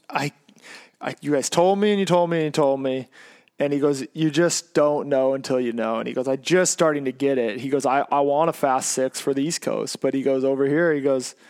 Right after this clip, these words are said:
"I'm not changing from the dasher," you know?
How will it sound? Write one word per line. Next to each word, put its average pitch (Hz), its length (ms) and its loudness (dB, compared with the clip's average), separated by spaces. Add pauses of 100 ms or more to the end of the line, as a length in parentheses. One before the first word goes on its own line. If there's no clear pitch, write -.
(720)
"I'm 135 120 -8
not 139 200 0
changing 135 460 -4
from 139 160 -6
the 139 80 -2
dasher," 131 640 -2
you 139 100 -6
know? 131 260 -2